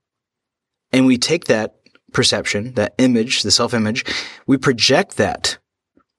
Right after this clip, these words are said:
on our interpretation of how we imagine someone else would think of us. So what's the point then? The point is that you need to gain trust to have the freedom you need to be successful. So you need to gain trust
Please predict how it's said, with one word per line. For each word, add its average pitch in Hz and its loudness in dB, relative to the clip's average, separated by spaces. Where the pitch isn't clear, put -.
on 131 0
our 131 2
interpretation 143 -2
of 117 0
how - -2
we 202 2
imagine 170 0
someone 175 0
else 160 0
would 156 -4
think 202 0
of 110 0
us. - 0
So - 2
what's 202 0
the - 0
point - 0
then? - -4
The 135 -2
point 294 0
is 139 4
that 170 6
you 147 2
need 165 0
to 156 2
gain 131 2
trust - 2
to 139 -2
have 135 0
the 131 0
freedom 185 0
you 110 0
need 107 -2
to - -6
be 101 0
successful. - 0
So - 0
you 131 6
need 131 4
to 165 -2
gain 170 2
trust 165 0